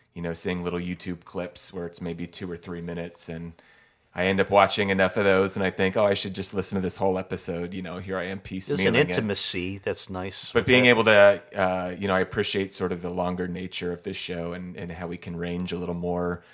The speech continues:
Speaker 1: But it is also nice to pull out little ideas or moments, uh, that really stand out. And I think the live performance, particularly for our, uh,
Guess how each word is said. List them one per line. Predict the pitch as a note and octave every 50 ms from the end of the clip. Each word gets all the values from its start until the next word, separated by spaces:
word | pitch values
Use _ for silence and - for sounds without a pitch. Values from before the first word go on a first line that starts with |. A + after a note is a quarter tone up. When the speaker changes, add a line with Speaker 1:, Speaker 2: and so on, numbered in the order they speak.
| - _ _ _ _ _
Speaker 1:
But | - F#2 F2+
it | F2+ F#2
is | F#2 F2+ E2+
also | F2 F2 F2+ F2+ - F#2+ F2+
nice | F2+ F2+ F2+ F2 - - -
to | - F2+ E2+ F2 E2+ - - _ _
pull | - - F2+ E2+ F2
out | F2+ F2+ F2 - -
little | G2 G2 F2+ F2+
ideas | F#2 F#2 F2+ F2 - F#2+ F#2 F2+ F2 E2+ - F2+
or | F2
moments, | F2 F2 F2+ F2+ F2 F2 F2 F2 F2 F2 - - - - - _ _ _ _ _ _ _
uh, | - E2+ E2
that | F2+ D#2+ E2+
really | F2 E2 E2+ F2 F2
stand | - - - - F2+ F2 E2+ E2+ E2+ F2
out. | F2 F2 F2 F2 E2 - -
And | E2+ E2 E2+
I | E2+ F2
think | - - F2 E2+ E2+ -
the | - E2+
live | E2+ F2 F2+ F#2 F#2+ F#2 F2+ - _ -
performance, | - F2+ - - G2 F#2 F2+ F2 F#2 F2+ -
particularly | - F#2 F2 - F#2+ F2+ - F#2+ F#2 F2 D#2 D#2+ F2 F#2
for | - - F2+ F2 F2+ F#2 F2+ F2
our, | E2+ F2 F2 E2+ F2+ F#2 - _ _ _ _ _ _ _ _ _ -
uh, | E2 E2 D#2+ D#2+ D#2+ D#2+ D#2+ D#2+ D#2+ E2+